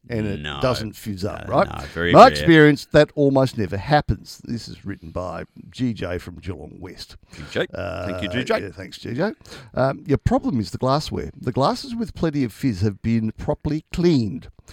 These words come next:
Speaker 2: Correct.
Speaker 1: Those that present the same wine flat have a problem. The, the usual reason for a fizzless glass is that there is a slight residue of something oily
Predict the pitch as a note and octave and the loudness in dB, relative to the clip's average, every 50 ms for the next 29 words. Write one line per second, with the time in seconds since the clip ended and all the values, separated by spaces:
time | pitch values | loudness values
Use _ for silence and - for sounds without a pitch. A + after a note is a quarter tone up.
0 | - - - - - - - A2+ C3+ F3 G#3 A3+ G3 - G#3+ - - C#3 C3 A2+ | -16 -14 -12 -14 -12 -2 4 8 10 10 10 8 6 2 -6 -4 -2 -2 -2 0
1 | G#2 B2 C3 C3 C3 - - - - A#2 G#2+ - - - C#3 C3+ C3+ C3+ B2 B2+ | 2 2 2 2 0 -4 -10 -12 -10 -8 -8 -6 -4 -4 -2 0 0 0 0 0
2 | C3 - - - - - A2 A2+ A#2 A#2 A#2 A#2 A2+ A2+ - - - - - - | -2 -4 -8 -14 -8 -4 0 0 2 2 2 0 -2 -4 -6 -12 -20 -14 -8 -4
3 | - D3+ C3+ - - - C#3+ - - - _ _ _ - - G#2+ - A2+ A#2 - | -2 -2 -2 -2 -2 -4 -6 -6 -8 -12 _ _ _ -6 -4 -4 -2 -4 -2 -2
4 | G3 G3 F3 D#3+ B2+ F2 - - - - - - - - _ _ _ - C3 C3 | -2 -2 0 0 -2 -2 -4 -8 -20 -20 -20 -20 -20 -20 _ _ _ -4 -2 -2
5 | C3 C3 A#2+ - _ _ - A2 C3+ C3 B2+ B2 A#2+ C#3+ G#3 A#3+ C4 B3+ B3 B3 | -2 -4 -8 -12 _ _ -6 -2 0 0 0 0 2 2 4 4 2 2 0 0
6 | G3+ D3 C3+ B2 A2+ F#2+ A2+ G#2 - - C3 B2 A2+ A2 G#2 - - - A3+ B3 | 2 2 2 2 2 0 -2 -4 -4 -2 0 2 2 2 2 -2 -4 -2 0 0
7 | A3 F#3 - A2+ A2 G2 - - - - F2 E2 D2+ - D3 E3 - - - - | 0 -2 -2 -4 -4 -4 -6 -8 -8 -6 -6 -4 -4 -6 -6 -6 -8 -10 -6 -4
8 | B2+ B2 B2 C3+ C3+ - E3+ D3+ C#3+ B2+ B2+ C#3+ C3 - - D3 D3+ G3+ B3 - | -4 -2 -2 -2 -2 -2 0 0 0 0 0 -2 -4 -2 0 0 2 2 0 0
9 | - D3+ D3 C3 B2 B2 A2+ - - - A2 G#2+ G#2+ A#2 A#2 - - A2 - - | -2 -2 0 0 -2 -4 -6 -6 -8 -6 -4 -2 -2 -4 -4 -2 -2 -4 -4 -4
10 | - - E3 E3 - - C3+ B2+ A#2+ B2 - _ - F#3 A3 B3 B3+ A3+ C3 G#2 | -4 -4 -4 -4 -4 -2 -2 0 0 -2 -2 _ 2 2 2 2 0 -2 -4 -6
11 | G#2 E3 F3 _ _ | -8 -14 -20 _ _